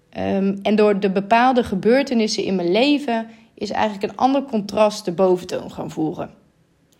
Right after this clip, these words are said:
Maar wat zeker wel waar is en waar velen mij van kennen, is dat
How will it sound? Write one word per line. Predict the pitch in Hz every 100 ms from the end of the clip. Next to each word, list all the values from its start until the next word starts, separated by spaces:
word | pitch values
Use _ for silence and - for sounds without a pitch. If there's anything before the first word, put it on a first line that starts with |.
| - - _ _ _
Maar | - 180 160 226 339 - - _ _
wat | - 185 185
zeker | 202 185 185 170
wel | 208 254
waar | 165 - -
is | 233 202
en | 151
waar | 170
velen | 170 175 175
mij | 170 165
van | 165
kennen, | 190 226 156 -
is | 196 190
dat | 220 214 -